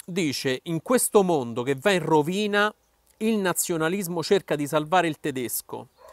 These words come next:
cerca di tenere in piedi i valori che non fu possibile abbattere in quanto in sé invincibili.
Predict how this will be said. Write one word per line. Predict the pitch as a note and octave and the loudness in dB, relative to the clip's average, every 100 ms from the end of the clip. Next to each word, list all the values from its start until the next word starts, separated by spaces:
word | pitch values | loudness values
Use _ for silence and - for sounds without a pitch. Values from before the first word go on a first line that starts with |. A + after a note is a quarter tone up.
| - - _ - | -20 -20 _ 4
cerca | G#3+ G#3+ - E3 | 10 10 8 2
di | D#3+ | 2
tenere | F3 F#3+ G3 | 0 2 2
in | F3 E3 | 0 -2
piedi | G#3+ G3+ E3+ | 2 2 4
i | |
valori | D#3 D#3+ G3+ F#3 D3 | 6 8 10 8 6
che | C3 | 0
non | C#3+ D3 | -2 -2
fu | - F3+ | -6 -6
possibile | E3+ - - E3+ D#3 D#3+ | -4 -2 -2 -4 -2 0
abbattere | D3 C3+ G3+ G#3 F3+ D#3 | 0 8 10 10 4 -2
in | D#3+ | -4
quanto | - G#3+ F#3 F3+ | -2 0 0 -6
in | E3 | -6
sé | - | -4
invincibili. | A#3 F#3+ E3+ F#3 E3+ - B2+ A#2 B2 A#2 | -4 -4 -4 -4 -2 -2 -4 -6 -6 -6